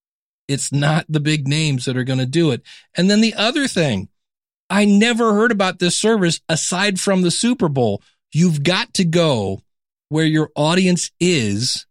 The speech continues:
make friends with them, and let them know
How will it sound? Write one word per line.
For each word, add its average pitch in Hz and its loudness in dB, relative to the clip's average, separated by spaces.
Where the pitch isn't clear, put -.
make 175 -2
friends 190 0
with 139 0
them, 104 0
and 147 0
let 170 0
them 165 2
know 156 2